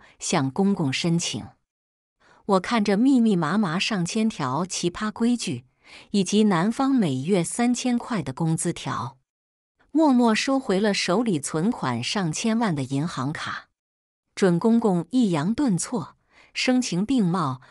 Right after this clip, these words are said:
跟我做家规解释的时候，李思远就跟个鹌鹑似的坐在我和准婆婆中间，闷着头喝水。我差点被气笑了。我和李思远是相亲认识的，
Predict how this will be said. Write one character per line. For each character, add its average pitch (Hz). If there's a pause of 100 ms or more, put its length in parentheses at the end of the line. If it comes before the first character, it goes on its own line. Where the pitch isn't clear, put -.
(140)
跟 196
我 156
做 165
家 202
规 233
解 139
释 285
的 175
时 131
候， - (720)
李 202
思 233
远 135
就 175
跟 196
个 196
鹌 208
鹑 143
似 160
的 127 (240)
坐 190
在 147
我 131
和 175
准 131
婆 147
婆 180
中 180
间， 208 (360)
闷 208
着 190
头 139
喝 220
水。 - (680)
我 180
差 220
点 180
被 185
气 -
笑 160
了。 - (920)
我 208
和 233
李 226
思 233
远 127
是 160
相 208
亲 226
认 233
识 127
的， 107